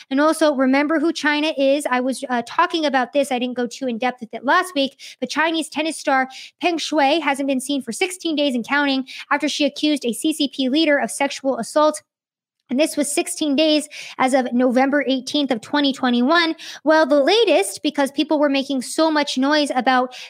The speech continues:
Peng Shuai, they were asking where this tennis player was, why they hadn't heard from her. Did she, was she disappeared like all of these Chinese billionaires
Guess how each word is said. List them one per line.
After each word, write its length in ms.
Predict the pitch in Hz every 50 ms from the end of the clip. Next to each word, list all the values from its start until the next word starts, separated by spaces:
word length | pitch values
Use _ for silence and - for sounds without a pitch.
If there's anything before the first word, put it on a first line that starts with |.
| _
Peng 180 | - 294 294 285
Shuai, 300 | 254 - - 269 262 285
they 60 | 277
were 80 | 262 254
asking 440 | 247 254 262 254 - - 269 247 226
where 200 | 247 285 330 285
this 240 | 302 302 - - - -
tennis 340 | - - 294 294 302 294 -
player 400 | - _ - 277 269 262 247 233
was, 340 | 226 285 302 302 294 294 294 - - - - - -
why 460 | - 220 226 269 302 320 320 330 311 - -
they 100 | 277 285
hadn't 300 | 247 247 277 247 254 -
heard 320 | - - - 285 349 359
from 220 | 359 - 277 233 220
her. 340 | - 240 233 240 302 302 - - - _
Did 140 | - 311 254
she, 180 | - - 302 277
was 140 | 254 320 294
she 120 | - 320
disappeared 760 | 254 302 - 294 - - - - 269 277 294 339 349 330 277
like 140 | 277 277 -
all 100 | 262 269
of 100 | 262 240
these 160 | 269 247 -
Chinese 460 | - - 269 262 269 262 269 247 208
billionaires 640 | - 233 240 262 285 294 302 311 320 349 359 349